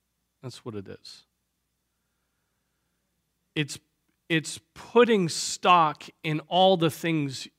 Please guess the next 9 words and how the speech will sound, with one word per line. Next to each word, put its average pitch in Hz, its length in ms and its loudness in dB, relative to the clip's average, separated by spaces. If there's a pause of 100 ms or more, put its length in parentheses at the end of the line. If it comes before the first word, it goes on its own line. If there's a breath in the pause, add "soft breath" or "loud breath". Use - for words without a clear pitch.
you 160 480 -4
are 135 600 2 (180)
and 131 180 -6
have 127 300 -4
done 113 540 -6 (500)
in 196 160 2
and 180 140 4
of 151 140 2
themselves, 120 840 -2